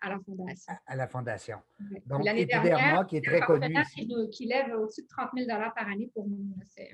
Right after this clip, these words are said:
Speaker 2: Wow ! C'est, oui, c'est quelque chose. Euh,
Speaker 1: Oui.
Speaker 2: Epiderma, qui est très connu ici dans la région aussi, euh, de Québec. Donc, euh, mais, euh, beaucoup de pouces. C'est le fun de voir que les entrepreneurs, les entreprises, euh, partagent, hein, certaines, euh,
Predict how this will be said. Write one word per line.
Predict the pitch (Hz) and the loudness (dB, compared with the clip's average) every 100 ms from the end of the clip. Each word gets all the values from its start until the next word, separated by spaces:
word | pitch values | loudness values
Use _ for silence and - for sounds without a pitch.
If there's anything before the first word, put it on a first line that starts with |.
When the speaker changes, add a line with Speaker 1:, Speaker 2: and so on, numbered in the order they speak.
| 185 | -16
Speaker 2:
Wow ! | - 104 113 95 82 _ _ | -10 -4 -4 -6 -12 _ _
C'est, | - 110 104 92 | -10 -6 -6 -8
oui, | 98 113 | -8 -10
c'est | 131 | -10
quelque | 120 117 | -10 -8
chose. | 113 123 - - _ - - - - | -6 -4 -6 -10 _ -20 -20 -20 -8
Euh, | 127 127 127 | -2 0 2
Speaker 1:
Oui. | 208 - _ _ - | 0 -6 _ _ -20
Speaker 2:
Epiderma, | - 139 139 139 127 139 165 - | -12 -8 -2 0 2 0 -2 -2
qui | 135 | -6
est | |
très | - 156 | -2 -2
connu | 151 131 151 | 0 -2 -2
ici | 147 - | -4 -6
dans | 147 | -4
la | 131 | -4
région | 120 113 139 139 | -4 -2 -4 -4
aussi, | - 139 139 | -6 -6 -4
euh, | 127 117 113 | -4 -4 -6
de | 117 | -8
Québec. | 101 107 123 - 120 | -10 -6 -4 -6 -8
Donc, | 107 101 | -10 -8
euh, | 104 98 - _ - _ | -10 -10 -16 _ -20 _
mais, | 117 123 127 113 110 | -12 -10 -8 -8 -10
euh, | 113 107 | -10 -6
beaucoup | 135 151 139 | -6 -4 -8
de | |
pouces. | - 156 156 - _ _ | -2 -2 -2 -8 _ _
C'est | - | 0
le | 170 | 2
fun | 208 | 2
de | 233 170 | 0 0
voir | 139 170 | 0 0
que | - 147 | 0 0
les | 131 | 2
entrepreneurs, | 151 156 180 175 147 147 151 156 | 2 2 0 0 0 2 2 0
les | 139 127 | -2 -2
entreprises, | 156 160 139 143 165 165 127 127 - - - | -2 0 -2 0 -2 -2 -2 -4 -6 -16 -10
euh, | 131 123 | -6 -2
partagent, | 147 127 - 156 165 139 131 | -2 -2 2 4 4 2 2
hein, | 147 180 | 2 0
certaines, | - 139 - 156 160 | 0 -2 -2 -2 0
euh, | 143 131 127 | 0 0 0